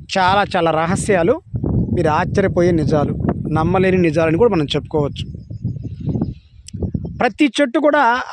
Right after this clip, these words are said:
ఔషధ గుణాలు కలిగే ఉంటుంది. తులసి మాత ఎక్కువ ఔషధ గుణాలు, ఎక్కువ రోగాలను తగ్గించే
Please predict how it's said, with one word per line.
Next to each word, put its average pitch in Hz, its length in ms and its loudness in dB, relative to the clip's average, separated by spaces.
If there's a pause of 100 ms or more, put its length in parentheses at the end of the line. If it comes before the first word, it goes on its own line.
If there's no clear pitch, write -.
ఔషధ 262 300 2
గుణాలు 226 320 2
కలిగే 202 320 4
ఉంటుంది. 139 320 -4 (1300)
తులసి 202 300 2 (100)
మాత 156 200 0 (220)
ఎక్కువ 294 260 0 (140)
ఔషధ 165 300 0
గుణాలు, 143 340 2 (1080)
ఎక్కువ 294 260 2 (800)
రోగాలను 190 440 4 (100)
తగ్గించే 165 400 0